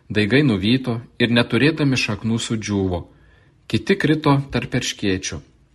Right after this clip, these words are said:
Erškėčiai išaugo ir nusmelkė juos.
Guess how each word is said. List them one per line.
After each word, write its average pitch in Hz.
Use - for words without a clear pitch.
Erškėčiai 113
išaugo 117
ir 110
nusmelkė 110
juos. 87